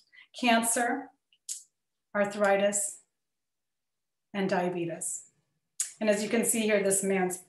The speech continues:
body is on fire. Inflammation is when the body's immune system is on fire. And we, we either experience the pain,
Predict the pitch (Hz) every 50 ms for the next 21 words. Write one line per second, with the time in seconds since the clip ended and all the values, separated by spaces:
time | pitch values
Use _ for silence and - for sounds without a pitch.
0 | _ _ - 233 220 202 202 190 185 190 185 180 180 - - 220 190 175 170 -
1 | - - - - _ _ _ _ _ _ _ _ _ _ _ _ _ _ _ _
2 | _ _ _ _ _ _ _ _ _ _ _ 214 214 220 226 233 208 202 196 196
3 | - - 226 208 190 190 - - - 226 254 285 - 247 240 233 233 233 240 247
4 | 247 - - - _ _ _ _ _ _ _ _ _ _ _ _ _ _ _ _
5 | _ _ - 226 233 226 214 208 202 202 - 208 190 - - 202 196 196 196 -
6 | - - 214 208 196 196 - - 196 190 190 185 - - 180 180 175 175 - -
7 | - _ _ _ _ _ _ _ _ _ _ _ _ _ _ _ _ _ _ -
8 | - 208 196 196 196 196 196 208 202 208 - - _ _ _ _ _ _ _ 208
9 | 220 220 214 220 214 214 - 214 196 196 - - - 262 247 247 247 254 - -
10 | 233 233 - - 240 233 226 233 233 233 247 247 -